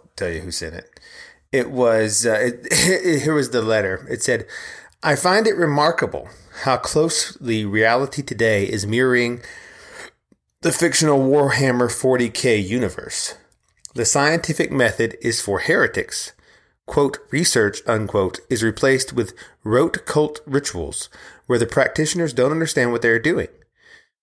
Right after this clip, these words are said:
Can you and Sumo have a discussion about the bizarre emerging cult of science?"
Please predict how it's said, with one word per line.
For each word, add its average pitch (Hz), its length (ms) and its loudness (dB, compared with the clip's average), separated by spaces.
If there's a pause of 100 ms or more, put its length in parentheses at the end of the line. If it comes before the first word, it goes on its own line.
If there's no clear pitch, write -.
(140)
Can 120 160 -2
you 131 140 4
and 170 120 2
Sumo 117 380 2
have 117 160 2
a - 40 -4
discussion 127 680 -2
about 110 240 -2
the 113 100 0
bizarre 117 840 0
emerging 127 680 -2 (300)
cult 117 300 0
of 98 80 -6
science?" - 640 -6